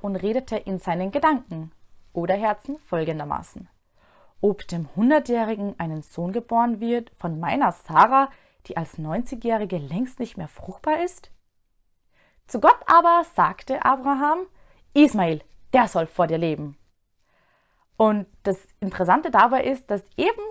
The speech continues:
Gott auf das ging, was Abraham im Herzen gesagt hat. Und das hat mich irgendwie so irgendwie inspiriert oder hat mich so angesprochen, weil ich gemerkt habe, boah, das stimmt, Gott geht auf das, was im Herzen drin ist. Und nicht das, was ich von mir fromm, fromm sage oder fromm gebe.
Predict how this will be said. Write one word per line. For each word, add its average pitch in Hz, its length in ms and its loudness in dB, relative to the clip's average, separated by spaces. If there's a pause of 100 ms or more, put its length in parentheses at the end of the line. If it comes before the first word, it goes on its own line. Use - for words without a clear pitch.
(140)
Gott - 260 6
auf 214 160 4
das 254 320 2
ging, 214 220 -4
was 190 180 -6
Abraham 196 500 4
im 175 120 -6
Herzen 175 540 -2
gesagt 165 420 -4
hat. 156 140 -16 (840)
Und 214 320 2
das 202 80 0
hat - 120 -2
mich 214 160 -4
irgendwie 214 340 0
so 277 580 0 (100)
irgendwie 214 420 -4
inspiriert 202 640 -4
oder 233 140 0
hat - 80 -6
mich 190 120 -8
so - 80 -8
angesprochen, 226 540 -6
weil 185 80 -2
ich 180 80 -12
gemerkt 190 380 -6
habe, 185 200 -6 (160)
boah, 185 320 0 (100)
das - 300 -16
stimmt, 311 320 -8
Gott 254 200 -4
geht 240 100 -6
auf 208 140 -2
das, 269 180 -6
was 262 140 -12
im 208 100 -10
Herzen 349 420 -10
drin 214 300 -6
ist. 175 240 -8 (500)
Und 214 80 -6
nicht 269 140 -2
das, 254 100 -4
was 226 160 -2
ich 220 120 -8
von 233 100 -4
mir 226 160 -2
fromm, 190 400 0 (140)
fromm 185 220 -2
sage 247 400 6
oder 196 140 4
fromm 185 240 -4
gebe. 226 380 4